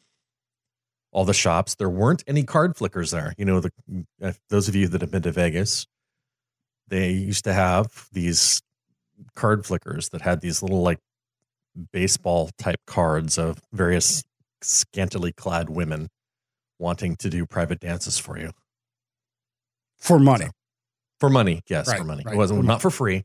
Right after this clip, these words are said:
Speaker 2: No.
Speaker 1: No.
Speaker 2: 'Cause there's
Speaker 1: But
Speaker 2: nothing free in Vegas, as you also discovered.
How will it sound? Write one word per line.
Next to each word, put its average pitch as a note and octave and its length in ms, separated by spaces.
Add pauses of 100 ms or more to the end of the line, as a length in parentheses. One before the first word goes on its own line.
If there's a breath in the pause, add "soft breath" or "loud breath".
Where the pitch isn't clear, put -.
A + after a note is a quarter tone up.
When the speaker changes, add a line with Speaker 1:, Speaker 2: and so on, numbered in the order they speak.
(220)
Speaker 2:
No. G#2+ 80 (1160)
Speaker 1:
No. E2 140
Speaker 2:
'Cause B2+ 180
there's C3 120
Speaker 1:
But C#3 40
Speaker 2:
nothing B2+ 280
free C3 300
in A2 100
Vegas, G#2+ 440
as C#3 200
you C#3 140
also C#3+ 320
discovered. G2 560